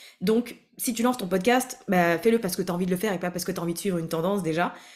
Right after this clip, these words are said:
Et ensuite, dis-toi aussi que ce qui compte, c'est de tenir sur le long terme. En fait, ce qu'il faut savoir aussi, c'est qu'on a quand même quatre ans de retard par rapport aux, aux États-Unis, euh, pour le marketing, euh, et y compris le podcast. Et en fait, eux,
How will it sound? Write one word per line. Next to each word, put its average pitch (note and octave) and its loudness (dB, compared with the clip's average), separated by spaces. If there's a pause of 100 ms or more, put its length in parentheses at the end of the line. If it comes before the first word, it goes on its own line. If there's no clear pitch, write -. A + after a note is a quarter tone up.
(240)
Et G#3+ 6
ensuite, A3 -2
dis-toi G3 2
aussi A3+ 0
que A3 0
ce F#3 -4
qui - -10
compte, A#3 -4
c'est G#3+ -2
de F#3 2
tenir A3 2
sur F#3 -4
le F3 2
long E3 -4
terme. A#3 2 (280)
En F#3+ -10
fait, B3 0
ce - -6
qu'il F3+ -10
faut F#3 -2
savoir G3 0
aussi, G3 -4
c'est G3 -4
qu'on F3 -4
a E3 0
quand F3 -2
même G3 -2 (140)
quatre G3+ -2
ans G#3+ 0
de G#3 -2
retard F3+ 0
par D#3 -6
rapport F3 0
aux, D3+ 2
aux - -2
États-Unis, F3 -4 (320)
euh, D#3+ 0
pour E3+ -2
le F3 4
marketing, F#3+ -2 (140)
euh, D#3 -2 (120)
et F#3 0
y G3+ 2
compris F#3+ -2
le E3+ 4
podcast. A#3 0
Et F#3 -2
en E3 -2
fait, G#3 -4
eux, C4 4